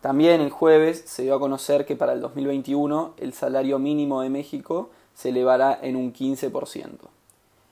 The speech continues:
El mercado mexicano fue el de menor desempeño en la semana de los mercados del mila, ya que concluyó el viernes relativamente flat con un alza de un cero coma seis por ciento,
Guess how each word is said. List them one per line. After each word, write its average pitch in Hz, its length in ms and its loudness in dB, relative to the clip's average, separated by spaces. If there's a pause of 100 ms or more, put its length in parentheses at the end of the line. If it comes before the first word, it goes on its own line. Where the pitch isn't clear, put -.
(240)
El 135 140 -2
mercado 156 720 4
mexicano 143 580 0
fue 135 200 -2
el 135 60 0
de 135 80 2
menor 131 300 0
desempeño 135 520 -4
en 135 80 -4
la 131 100 -4
semana 131 420 -6
de 127 60 -4
los 135 180 -8
mercados - 340 -4
del 127 120 -8
mila, 143 380 -2 (520)
ya 147 300 2
que 147 120 -4
concluyó 127 440 -4
el 127 40 -2
viernes 143 600 0
relativamente 131 680 -2
flat 156 440 0
con 127 160 -6
un 131 140 -4
alza 143 260 0
de 143 80 2
un 131 140 -4
cero 135 240 -2
coma 131 160 -4
seis 139 200 -8
por 135 200 -8
ciento, - 440 -10